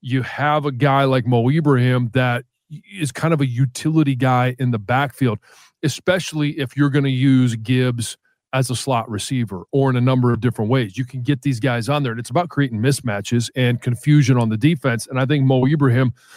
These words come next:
is a guy that can be that. And they, when you look at, you, you, you always try and entice those guys that went undrafted. You're a little bit surprised that they went undrafted. They create some value.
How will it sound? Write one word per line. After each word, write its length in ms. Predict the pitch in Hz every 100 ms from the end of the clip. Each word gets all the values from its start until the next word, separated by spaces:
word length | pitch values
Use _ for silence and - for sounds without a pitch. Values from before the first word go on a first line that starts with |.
| - _
is 180 | - 139
a 60 | 131
guy 500 | 120 139 139 139 123 - _ _ _ _
that 520 | 127 139 139 135 127 - _ _ 123 -
can 240 | - 151
be 200 | 127 147
that. 200 | 131 113 160
And 100 | 175
they, 140 | 185 - - - -
when 160 | 165
you 140 | 160 160
look 260 | 185 165
at, 120 | 170
you, 160 | 190 175 -
you, 180 | 185 180 - _ _ _ _
you 220 | - 160 185
always 580 | 180 190 190 190 170
try 340 | - - 156 151
and 140 | 147
entice 420 | 131 123 135 143 -
those 220 | 131 110
guys 460 | 131 120 120 117
that 220 | 104 110 127
went 280 | 117 135
undrafted. 800 | 170 170 139 143 139 127 139 135 127
You're 140 | 123
a 60 | 117
little 200 | 147 151
bit 140 | 151
surprised 440 | - - 143 139
that 60 | 117
they 120 | 135
went 140 | 127 131
undrafted. 600 | 127 123 127 127 131 120
They 100 | 123
create 380 | - 135 143
some 140 | - 117
value. 460 | 139 147 139 120